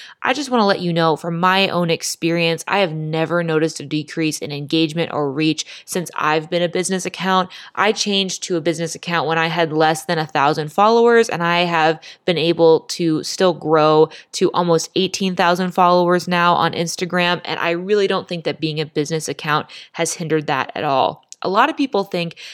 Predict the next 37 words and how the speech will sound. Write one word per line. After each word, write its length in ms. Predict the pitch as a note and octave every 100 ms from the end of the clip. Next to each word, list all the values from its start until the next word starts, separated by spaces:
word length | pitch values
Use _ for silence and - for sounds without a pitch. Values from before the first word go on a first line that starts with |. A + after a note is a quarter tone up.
| -
that 320 | E3+ D#3+ D3+ - - -
if 240 | F#3+ -
you 380 | E3+ F3+ F3+ F3
have 280 | - G#3 B3
a 80 |
business 400 | G#3 E3+ D#3+ E3
account 400 | E3 - E3 D#3+ -
and 200 | E3 D#3+
then 280 | D#3+ D#3
you 320 | C#3+ E3+ D#3+ - - -
boost 360 | E3 G3+ E3+ E3+
a 40 |
post, 360 | - D#3 C#3 -
for 180 | D3+
example, 460 | D3+ D#3+ D3 - F#2+
run 180 | E3+ F3+
a 60 |
paid 340 | E3+ - E3+ E3
ad 300 | A#2+ D3 D3+
on 160 | B2
Instagram, 600 | C3 G3 - D#3 D3+ C#3 D#3 - G3+ -
that 200 | E3+ - -
after 320 | A3+ - A#3+
that, 340 | F#3 E3+ - - -
you'll 200 | F#3+ F#3+
see 260 | - A#3+
really 300 | G3 G#3+ D4
great 260 | C4+ B3 A#3
reach 260 | A3 A3+ A3
and 80 |
really 200 | F#3+ G#3
great 200 | G#3+ G3
engagement 720 | - E3 D#3+ A#3 G#3+ G3+ F3+ -
with 220 | E3+ D#3+
your 140 | D#3+
paid 440 | D#3 - C4 C#4 G3
posts, 400 | F3+ E3 D#3+